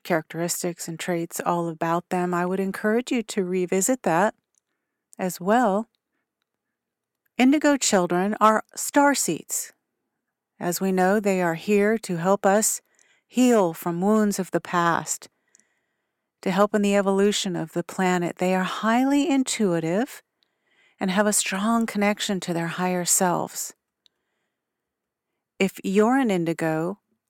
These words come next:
or you have an indigo child,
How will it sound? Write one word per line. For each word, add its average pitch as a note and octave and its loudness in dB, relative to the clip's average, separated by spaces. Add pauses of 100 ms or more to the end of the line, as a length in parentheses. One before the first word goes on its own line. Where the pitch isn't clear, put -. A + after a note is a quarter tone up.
or F#3 4
you G3 0
have G#3+ 2
an G#3+ 0
indigo F3+ -4
child, G#3 0